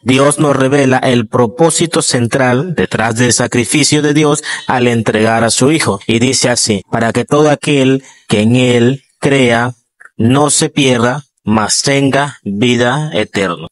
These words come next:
Por lo tanto, y sin excepción alguna, pienso yo que todo cristiano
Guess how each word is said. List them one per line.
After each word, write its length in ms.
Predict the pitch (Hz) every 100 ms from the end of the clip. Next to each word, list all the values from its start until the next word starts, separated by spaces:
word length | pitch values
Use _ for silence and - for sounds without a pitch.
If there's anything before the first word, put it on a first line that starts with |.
| _ -
Por 120 | 101
lo 120 | 101
tanto, 340 | - 143 147
y 60 | 147
sin 220 | - 127
excepción 520 | 123 - 110 - 151
alguna, 500 | 151 147 156 147 135 - - - _
pienso 400 | 165 165 156 156
yo 340 | 139 123 117 -
que 120 | - - -
todo 320 | 156 151 156
cristiano 800 | 147 135 139 127 113 110 127